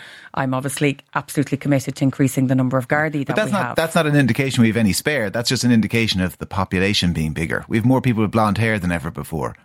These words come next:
Speaker 2: We have more people with red hair than ever before.
Speaker 1: I think it's about having a collaborative plan which identifies where you have a sharp increase in population, where you wouldn't normally have,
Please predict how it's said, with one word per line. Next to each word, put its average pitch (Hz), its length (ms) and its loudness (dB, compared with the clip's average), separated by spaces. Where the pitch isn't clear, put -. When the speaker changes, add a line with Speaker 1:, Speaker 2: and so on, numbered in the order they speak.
Speaker 2:
We 90 60 -4
have 87 80 -4
more 123 160 4
people 113 240 0
with 87 100 -6
red 110 220 -2
hair 90 180 -2
than 78 140 -6
ever 73 160 -8
before. - 420 -14
Speaker 1:
I - 80 -2
think - 260 2
it's 180 140 -2
about 151 240 2
having 143 500 0
a 131 400 0
collaborative 151 640 0
plan 131 400 -2
which - 180 -6
identifies 135 680 -2
where 131 380 0
you - 100 -4
have 127 120 0
a 131 40 -2
sharp 156 360 0
increase 135 380 -2
in 131 80 -2
population, 127 800 -2
where 160 100 0
you 139 100 4
wouldn't 151 360 0
normally 131 400 2
have, 123 440 -2